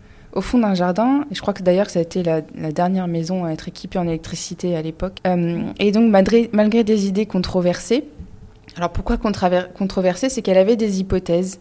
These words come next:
sur, euh, sur des, ouais, sur l'étude des plantes qui finalement étaient, euh, démontées plus tard. Malgré tout ça, elle a été quand même la première femme botaniste à intégrer la Royal Society en mille neuf cent quarante-six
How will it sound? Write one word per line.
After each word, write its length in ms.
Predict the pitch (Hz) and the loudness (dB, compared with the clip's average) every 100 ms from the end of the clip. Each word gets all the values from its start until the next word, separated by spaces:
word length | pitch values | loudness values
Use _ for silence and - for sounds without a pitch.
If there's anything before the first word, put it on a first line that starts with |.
| - | -10
sur, 340 | - 190 175 | -8 -4 -2
euh, 440 | 165 160 165 175 180 | -2 -2 -4 -6 -8
sur 380 | - - 175 160 | -10 -10 -8 -8
des, 300 | 151 156 - - - - - - - - - | -8 -10 -10 -12 -12 -14 -18 -20 -20 -20 -12
ouais, 140 | 160 160 | -8 -8
sur 120 | - | -4
l'étude 300 | 170 - 196 | -4 -4 -2
des 100 | 170 | -2
plantes 320 | 170 196 214 | -2 -4 -4
qui 180 | - 185 | -8 -10
finalement 480 | - 180 170 185 196 | -8 -4 -2 -2 -2
étaient, 420 | 175 - 175 175 | -4 -6 -8 -6
euh, 60 | 170 | -8
démontées 540 | 151 196 190 180 180 190 | -4 0 0 0 -2 -6
plus 180 | - | -6
tard. 400 | 175 165 196 - - - | -10 -8 -8 -10 -12 0
Malgré 340 | 226 226 202 | 2 2 -2
tout 160 | 196 202 | -6 -6
ça, 320 | - 220 254 - | 0 2 4 4
elle 160 | 185 | 4
a 80 | 180 | 4
été 160 | 180 202 | 2 -2
quand 120 | 208 | 0
même 140 | 220 | 2
la 140 | 196 175 | 2 2
première 420 | - 247 247 240 | 4 6 4 4
femme 220 | 233 220 | 4 4
botaniste 520 | 202 196 190 202 202 | 4 2 -2 -2 -6
à 40 | 175 | -8
intégrer 460 | 170 - 185 185 | -8 -6 -6 -2
la 120 | 175 170 | -2 0
Royal 360 | 185 185 190 | 0 0 -2
Society 640 | 190 185 170 165 - 233 247 | -4 -8 -6 -6 -6 -6 -4
en 100 | 175 | -4
mille 200 | 175 202 | -2 0
neuf 120 | 214 196 | 0 -4
cent 160 | 180 | -6
quarante-six 680 | 175 165 151 - - - | -6 -6 -8 -10 -12 -14